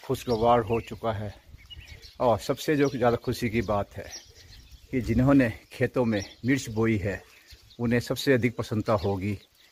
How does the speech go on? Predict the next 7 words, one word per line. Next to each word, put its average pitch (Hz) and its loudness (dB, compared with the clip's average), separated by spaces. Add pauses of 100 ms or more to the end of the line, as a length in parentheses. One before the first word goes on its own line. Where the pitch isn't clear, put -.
(200)
कि 120 0
अब 104 2
जो 104 -4
है 98 0
मिर्च 107 -2 (520)
अच्छी 143 2
होगी। 101 0